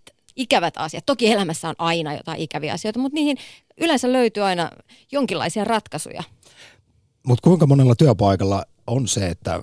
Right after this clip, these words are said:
Speaker 2: alaiset vaikkapa tietää, työntekijät, että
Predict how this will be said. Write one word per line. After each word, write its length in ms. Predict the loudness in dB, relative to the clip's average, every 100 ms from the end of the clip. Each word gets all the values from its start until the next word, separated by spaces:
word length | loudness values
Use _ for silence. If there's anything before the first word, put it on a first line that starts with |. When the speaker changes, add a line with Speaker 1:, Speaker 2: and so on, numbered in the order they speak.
| -4
Speaker 2:
alaiset 440 | 2 4 2 0 -8
vaikkapa 300 | -8 -6 -6 0
tietää, 540 | 0 0 -6 -14 -16 -20 _
työntekijät, 640 | 2 2 0 -8 -6 -6 -6
että 260 | -8 -8